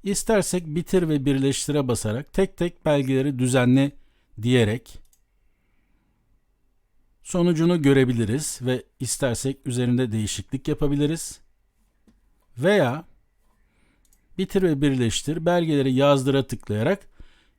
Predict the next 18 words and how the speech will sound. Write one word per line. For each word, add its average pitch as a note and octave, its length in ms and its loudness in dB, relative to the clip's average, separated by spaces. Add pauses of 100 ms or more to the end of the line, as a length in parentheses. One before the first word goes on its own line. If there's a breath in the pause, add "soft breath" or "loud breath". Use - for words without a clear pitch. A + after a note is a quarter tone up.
yazdırabiliriz. B2 1000 0 (880)
Mesela C#3+ 420 0
denemek C#3+ 360 4
için - 340 -4 (380)
bir D3 140 -4
P C#3 260 -2
D B2+ 180 2
F A#2 140 -8
yazdırayım. G#2+ 560 -2 (1500)
Evet, C3 300 2
P F3 180 0
D C#3 160 4
F'imizde A2+ 600 0 (1160)
etiketlerimizin A#2+ 1000 -2
oluşmuş C3 500 -2
olduğunu A2 380 -2
görüyoruz. G2 560 -4 (680)
Peki, G#3 420 0